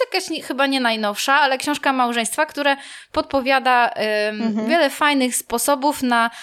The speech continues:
Speaker 1: wciąganie dzieci, mm, w, we wszelkiego rodzaju aktywności na świeżym powietrzu, związane takie z, em, no, trochę też edukujące je przyrodniczo i zaciekawiające tym światem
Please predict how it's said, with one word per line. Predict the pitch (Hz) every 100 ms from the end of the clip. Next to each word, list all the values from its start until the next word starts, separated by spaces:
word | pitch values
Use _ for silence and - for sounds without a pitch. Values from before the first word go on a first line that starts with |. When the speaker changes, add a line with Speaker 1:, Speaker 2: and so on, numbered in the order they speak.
| -
Speaker 1:
wciąganie | - - - 247 226 240 254 247 240 226 233 - 220
dzieci, | 202 277 311 - 220 202 196
mm, | 208 202 202 202 196
w, | - -
we | 226
wszelkiego | 233 247 233 269 247
rodzaju | 233 226 233 240 226 220 -
aktywności | 220 - 233 240 254 -
na | 226
świeżym | 220 - 226 214
powietrzu, | 208 190 185 - 320 - - 240
związane | 247 269 330 349 359
takie | 339 285 311
z, | 277 269 277 285 277 - -
em, | - 233 240 240 240 247 - _ _ -
no, | 277 330 - _
trochę | - 359 330
też | 311 -
edukujące | 277 277 277 285 285 285 285 254
je | 220
przyrodniczo | - 214 214 226 311 349 320 320 285 277 -
i | 254 254 247 220
zaciekawiające | 240 254 - 240 233 233 226 220 208 202 196
tym | 196 190 185
światem | - 196 190 226 254